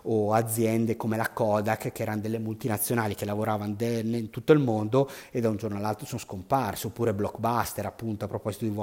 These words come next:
H S. Quindi magari uno investe in uno, in un business che pensa che è il più solido del mondo, poi cambia le condizioni e si trova senza un soldo in mano. Quindi sempre, sempre, sempre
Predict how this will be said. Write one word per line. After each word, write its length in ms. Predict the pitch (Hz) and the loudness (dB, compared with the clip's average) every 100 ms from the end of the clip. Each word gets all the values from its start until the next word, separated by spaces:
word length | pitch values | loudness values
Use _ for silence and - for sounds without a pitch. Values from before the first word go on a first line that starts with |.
| - | -6
H 300 | 113 147 110 | -2 -2 -2
S. 200 | - - - - - | -4 -8 -10 -16 -4
Quindi 180 | 147 131 | 0 2
magari 160 | 127 135 | 2 4
uno 160 | 131 | 4
investe 420 | 117 120 117 - 131 | 2 2 0 0 4
in 80 | |
uno, 340 | 139 131 113 104 | 6 6 4 0
in 200 | 131 127 | 0 2
un 140 | 135 | 4
business 420 | 135 131 110 101 | 2 2 0 -4
che 120 | - 113 | -4 -2
pensa 340 | 123 117 113 | 0 -2 -4
che 60 | 104 | -6
è 20 | |
il 60 | |
più 100 | - | -6
solido 320 | 123 120 120 156 | 0 2 6 6
del 140 | 185 | 6
mondo, 440 | 135 107 92 92 - - - | 4 0 -2 -6 -10 -18 -8
poi 140 | - 131 | 0 2
cambia 240 | 131 117 | 2 2
le 80 | 120 | 0
condizioni 840 | 135 127 170 - 107 101 104 113 - - - | 0 0 -2 -2 -4 -2 -4 -4 -8 -14 -2
e 200 | 110 101 | 0 2
si 160 | 147 | 0
trova 300 | 135 101 95 | 0 0 0
senza 260 | 101 110 - | -4 -4 -6
un 60 | 107 | -8
soldo 280 | 107 98 | -8 -6
in 80 | 101 | -6
mano. 380 | 98 71 90 95 - - - | -8 -10 -14 -14 -18 -20 -6
Quindi 400 | - 175 170 185 | 2 6 6 2
sempre, 600 | - - 135 131 127 170 | 0 0 0 0 2 0
sempre, 500 | 165 - 107 104 143 | 0 -4 -6 -4 -4
sempre 580 | 143 110 92 95 101 107 | -4 -6 -8 -6 -4 -4